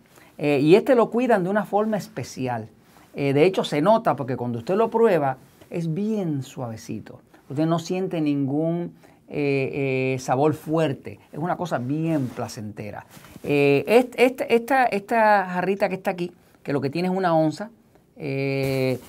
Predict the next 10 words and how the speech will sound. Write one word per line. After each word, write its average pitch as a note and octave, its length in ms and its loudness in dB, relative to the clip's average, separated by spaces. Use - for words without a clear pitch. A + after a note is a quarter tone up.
que B2 100 -10
son D#3+ 920 -2
treinta, E3 1300 6
treinta C#3 320 -4
gramos, D#3 340 -2
<laughs> - 320 -20
eh, D#3+ 580 4
vale F#3 380 4
veinticinco C#3 480 -2
dólares. - 280 -14